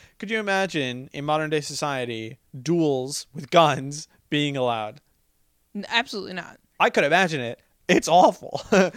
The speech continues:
Speaker 1: What
Speaker 2: Well,
Speaker 1: a,
Speaker 2: like,
Speaker 1: what
Speaker 2: I,
Speaker 1: a,
Speaker 2: yeah.
Speaker 1: what a terrible time that would be. You know what I mean? Um, and it's, it's weird. And it's,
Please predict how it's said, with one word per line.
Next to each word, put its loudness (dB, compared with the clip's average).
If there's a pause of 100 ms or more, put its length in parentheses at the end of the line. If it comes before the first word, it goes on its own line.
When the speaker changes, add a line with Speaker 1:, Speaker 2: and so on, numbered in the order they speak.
(220)
Speaker 1:
What 4
Speaker 2:
Well, 6
Speaker 1:
a, 0
Speaker 2:
like, 4 (300)
Speaker 1:
what 4
Speaker 2:
I, 2
Speaker 1:
a, -12 (300)
Speaker 2:
yeah. -10 (220)
Speaker 1:
what -2
a 0
terrible 4 (120)
time 0
that 2
would -6
be. -6
You -8
know -4
what -4
I -6
mean? -10 (300)
Um, -4 (540)
and -4
it's, -8 (680)
it's -2
weird. -4 (420)
And -4
it's, -10